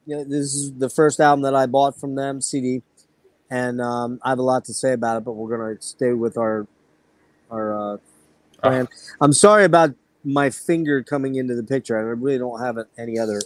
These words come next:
Speaker 1: alternative but to, uh, blow you guys up that way. So sorry to those watching out in the chat there. Go
Speaker 2: Gotta
Speaker 1: ahead,
Speaker 2: do
Speaker 1: Lo-,
Speaker 2: what you gotta
Speaker 1: Lo-,
Speaker 2: do.
Speaker 1: Logan.
Speaker 2: So I got, I have the End pressing from
Speaker 1: Oh, nice.
Speaker 2: twenty, twenty fifteen, I think.
Speaker 1: Oh, that's
Speaker 2: So
Speaker 1: cool.
Speaker 2: different,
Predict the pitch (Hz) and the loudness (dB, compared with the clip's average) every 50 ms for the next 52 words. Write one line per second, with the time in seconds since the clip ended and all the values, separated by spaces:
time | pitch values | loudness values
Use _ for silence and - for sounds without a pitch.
0 | - _ 107 104 104 - - 123 113 110 107 101 98 98 95 98 107 - - - | -6 _ -6 -6 -6 -6 -8 -8 -8 -6 -8 -10 -10 -8 -6 -6 -6 -6 -6 -6
1 | 110 107 104 104 101 98 98 - _ _ _ _ _ _ _ _ - 123 120 120 | -6 -4 -2 -4 -4 -4 -6 -8 _ _ _ _ _ _ _ _ 4 4 4 4
2 | 117 117 110 110 113 110 107 101 113 107 - - 104 101 101 101 101 98 98 - | 4 0 0 0 0 0 0 -2 -2 -4 -4 -6 -6 -6 -6 -6 -6 -8 -8 -10
3 | - 104 98 98 - _ _ _ _ _ _ _ - - - 131 123 120 117 110 | -10 -10 -10 -10 -12 _ _ _ _ _ _ _ -12 -4 -2 0 2 2 0 0
4 | 113 113 110 101 - 117 113 113 110 - - 113 107 107 107 104 104 98 90 - | -2 -4 -4 -4 -4 -4 -2 -2 -2 -4 -6 -10 -10 -10 -12 -12 -14 -16 -10 -6
5 | 113 107 104 95 - 104 98 95 - _ _ _ _ _ _ _ _ 139 147 151 | -6 -6 -6 -6 -6 -8 -8 -8 -10 _ _ _ _ _ _ _ _ 6 6 6
6 | 135 120 123 120 123 127 - 123 101 101 101 101 - 95 92 87 87 - _ _ | 6 4 2 -2 -2 -4 -6 -6 -4 -4 -4 -4 -6 -8 -10 -12 -12 -16 _ _
7 | _ _ _ _ _ - - - 143 147 143 139 131 131 131 131 131 127 123 - | _ _ _ _ _ -20 -8 0 2 2 4 4 4 4 4 4 2 0 -4 -8
8 | - _ _ _ _ _ _ _ _ _ - 113 127 127 127 120 110 - 104 110 | -14 _ _ _ _ _ _ _ _ _ 0 0 2 4 4 4 2 2 0 -2
9 | 117 123 120 113 101 98 107 110 107 107 107 104 101 - - 98 90 90 - - | 0 0 0 -2 -2 -6 -6 -4 -4 -4 -4 -6 -8 -8 -8 -6 -6 -6 -8 -12
10 | 87 85 85 90 _ _ 104 95 90 87 87 87 90 123 110 110 117 117 110 - | -16 -18 -18 -20 _ _ -12 -12 -12 -12 -12 -10 -10 -8 -4 -4 -2 -2 -4 -6
11 | - - - - _ _ - - 117 113 113 110 110 110 104 107 _ _ _ _ | -8 -16 -20 -20 _ _ -12 -10 -8 -8 -6 -8 -8 -10 -12 -16 _ _ _ _
12 | _ _ _ _ _ _ - 123 113 113 131 131 131 - - 139 135 135 135 135 | _ _ _ _ _ _ -14 -14 -10 -10 -10 -10 -10 -10 -10 -10 -10 -10 -12 -14
13 | - 120 120 123 131 127 143 143 131 127 143 139 - - 110 104 98 98 143 170 | -14 -14 -10 -8 -6 -4 -2 0 0 0 -2 -4 -2 -2 0 0 0 0 0 0
14 | 185 143 113 110 120 117 123 123 117 107 - | 0 0 -2 -2 -4 -4 -4 -6 -6 -6 -10